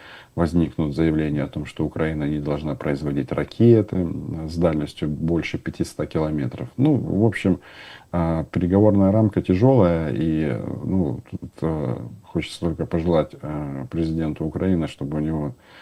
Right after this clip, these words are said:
с, с, это, с политическими, извините, яйцами все было хорошо. Он неоднократно, э, говорил Трампу «нет», э, многих это, э, шокировало, но тут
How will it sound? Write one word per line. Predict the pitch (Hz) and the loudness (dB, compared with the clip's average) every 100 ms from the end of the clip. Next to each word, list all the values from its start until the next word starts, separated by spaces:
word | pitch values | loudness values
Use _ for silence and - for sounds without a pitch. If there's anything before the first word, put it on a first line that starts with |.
| - _ | -20 _
с, | - 76 | -10 -8
с, | - - | -8 -4
это, | 76 64 57 52 - | -4 -2 -4 -6 -8
с | - | -12
политическими, | - 90 85 85 - - 82 78 76 - | 0 2 2 -2 -6 -6 -4 -2 -4 -6
извините, | 78 80 80 - | -4 0 -2 -2
яйцами | 73 65 - 90 92 85 - 78 | -4 -2 2 2 2 -2 -6 -6
все | - 80 | -4 -2
было | 78 78 | 0 -2
хорошо. | - 82 82 - 60 - - | -2 -6 -6 -6 -8 -8 -8
Он | 85 87 | -2 2
неоднократно, | 90 90 95 87 65 - 69 - - - - - - | 4 4 2 0 -4 -4 -8 -8 -20 -20 -20 -14 -6
э, | 82 76 | -4 0
говорил | 73 85 78 76 | 2 2 2 -2
Трампу | 76 82 78 71 82 | -2 0 0 0 0
«нет», | 87 117 123 - | 2 2 0 -6
э, | 87 78 | -8 -6
многих | 76 85 85 76 73 | -4 0 0 0 -4
это, | 76 - 76 76 82 78 | -8 -6 -6 -4 -6 -6
э, | |
шокировало, | - 80 - 120 110 87 78 71 64 - | -6 -6 0 2 4 4 2 -2 -6 -8
но | - 82 80 78 69 | -4 -2 0 -2 -4
тут | 76 90 - | -2 -2 -2